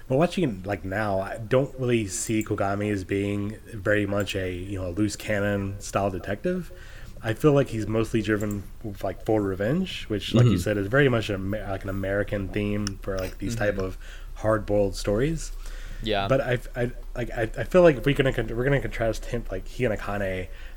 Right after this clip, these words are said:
Speaker 1: like, like, like, I, I, as you said, like, she's very much into, like, she's accepted the system, the system as a whole, she's okay with, and she's,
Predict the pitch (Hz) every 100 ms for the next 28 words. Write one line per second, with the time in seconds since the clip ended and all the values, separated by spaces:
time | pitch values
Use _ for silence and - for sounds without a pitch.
0 | - 104 - - 113 123 123 123 123 123
1 | - 120 - - - - - 127 127 107
2 | - 107 95 95 92 - 113 117 113 107
3 | 107 113 107 104 101 101 - 131 110 160
4 | 170 151 143 - 127 - 120 113 107 -
5 | - - - 156 147 135 110 113 117 107
6 | 101 101 - 110 95 - 170 113 101 95
7 | 92 - 101